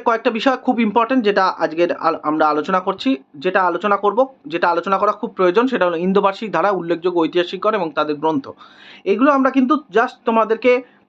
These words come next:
আহ, দিয়েছি, just তোমরা একবার এই স্ক্রিনশটটা নিয়ে রাখতে পারো, নিয়ে রেখে নিজেরা একবার প্র্যাকটিস করে নাও, কারণ এমসিকিউ প্যাট-, এমসিকিউ সিরিজ খুব শীঘ্রই আসবে।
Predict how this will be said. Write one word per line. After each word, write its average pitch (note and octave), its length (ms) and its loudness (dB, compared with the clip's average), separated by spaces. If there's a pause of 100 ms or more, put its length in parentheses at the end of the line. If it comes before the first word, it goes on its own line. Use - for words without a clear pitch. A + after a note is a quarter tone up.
(100)
আহ, D#3+ 200 -2
দিয়েছি, A#3+ 420 2
just G#3+ 220 2
তোমরা A#3 260 0
একবার G#3 260 0
এই F#3 100 0
স্ক্রিনশটটা A#3+ 540 -2
নিয়ে A#3+ 160 2
রাখতে B3 240 2
পারো, B3+ 220 2
নিয়ে G#3 260 0
রেখে A3 240 2
নিজেরা G3 340 2
একবার G3+ 180 0
প্র্যাকটিস G#3+ 340 -4
করে A3 180 2
নাও, A#3 160 2
কারণ F#3 300 0
এমসিকিউ G3+ 380 -2
প্যাট-, G3+ 260 -2
এমসিকিউ G3 400 -4
সিরিজ G#3+ 280 -6
খুব G3+ 140 -8
শীঘ্রই G3 320 2
আসবে। F#3+ 300 0